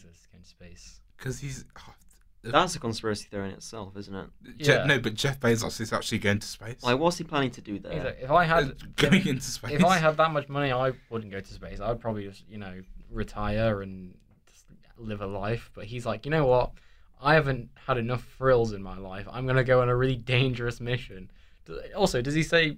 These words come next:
Speaker 1: where in space or just space?
Speaker 2: I think he just wants to go to space.
Speaker 3: Apparently, he's not even going to space, just the outer limits of the atmosphere. Like, if you're gonna go to the effort of going that far up into the sky,
Speaker 2: You
Speaker 3: why
Speaker 2: f-,
Speaker 3: not just
Speaker 2: you fucking go to space.
Speaker 3: go the extra mile and go into space?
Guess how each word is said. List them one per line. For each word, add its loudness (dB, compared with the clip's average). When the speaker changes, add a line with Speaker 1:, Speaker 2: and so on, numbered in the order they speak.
Speaker 1:
where 6
in 4
space -2
or 0
just -6
space? -10
Speaker 2:
I -18
think -4
he -2
just -12
wants -14
to -16
go -16
to -20
space. -12
Speaker 3:
Apparently, 2
he's 0
not 6
even 0
going 0
to 0
space, -4
just -12
the -8
outer -4
limits -6
of -12
the -4
atmosphere. -10
Like, -2
if -4
you're 4
gonna 6
go 4
to -4
the 0
effort -2
of -10
going -2
that -2
far -2
up -14
into -12
the -18
sky, -6
Speaker 2:
You -10
Speaker 3:
why 6
Speaker 2:
f-, 4
Speaker 3:
not -2
just -8
Speaker 2:
you -14
fucking -12
go -12
to -16
space. -16
Speaker 3:
go 6
the 4
extra 0
mile 4
and -2
go -4
into -8
space? -8